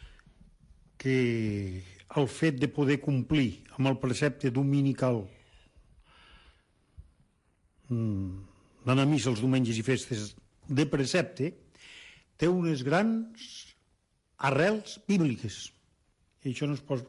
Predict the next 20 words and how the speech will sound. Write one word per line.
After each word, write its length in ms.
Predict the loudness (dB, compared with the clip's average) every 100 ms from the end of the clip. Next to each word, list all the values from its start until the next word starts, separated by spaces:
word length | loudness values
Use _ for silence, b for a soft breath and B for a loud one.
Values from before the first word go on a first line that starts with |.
| -8
no 80 | -8
es 60 |
pot 240 | -6 -8 -4
pas 180 | -6 -6
deixar, 440 | -12 -12 -10 -10 -12 _ _ B B B B B B B _ -6
no 180 | -2 -2
es 100 | -2
pot 280 | -6 -8 -6
pas 160 | -8 -6
deixar 360 | -8 -4 -4 -4 -4 -8 -14 _ -20 -20 _ _ _ _ _ _ 0
en 100 | 2
l'oblit. 400 | 2 0 -4 -14 -20 _ _ _ b b b b b b b b _ _
Durant 640 | 2 4 4 2 -2 -4 -10 -14 -2
molts 400 | 2 2 0 -2
segles 320 | -2 -2 -6
de 80 | -6
la 80 | -6
història 400 | -4 -2 -2 -2
de 60 | -2
l'Església 640 | -4 -2 -2 0 -2 -2